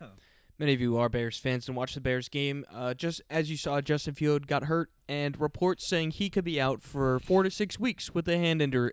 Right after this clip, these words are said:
Speaker 2: injury.
Speaker 1: Who's the backup? The back, isn't the backup, like, a, like,
Speaker 2: It's
Speaker 1: pretty
Speaker 2: like
Speaker 1: decent?
Speaker 2: a eighteen-year-old kid.
Speaker 1: Isn't he, like, kinda decent?
Speaker 2: I mean, he played okay, but
Speaker 1: I keep seeing, like, the freaking, like, Illinois sports things talking about him, and I was like, "I don't know."
Speaker 2: I mean,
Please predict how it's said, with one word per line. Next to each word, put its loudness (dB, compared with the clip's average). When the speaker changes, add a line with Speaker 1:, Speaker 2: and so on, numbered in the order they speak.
Speaker 2:
injury. 0
Speaker 1:
Who's 0
the -2
backup? -2
The -6
back, 0
isn't -2
the 0
backup, 0
like, 0
a, 4
like, -2
Speaker 2:
It's 10
Speaker 1:
pretty 2
Speaker 2:
like 4
Speaker 1:
decent? 0
Speaker 2:
a 6
eighteen-year-old 8
kid. 8
Speaker 1:
Isn't 4
he, 6
like, 0
kinda -2
decent? -4
Speaker 2:
I 4
mean, 8
he 4
played 4
okay, 2
but -2
Speaker 1:
I 2
keep -2
seeing, -6
like, -6
the -10
freaking, -12
like, -8
Illinois -8
sports -12
things -12
talking -12
about -12
him, -12
and -12
I -10
was -12
like, -12
"I -20
don't -12
know." -14
Speaker 2:
I -2
mean, 2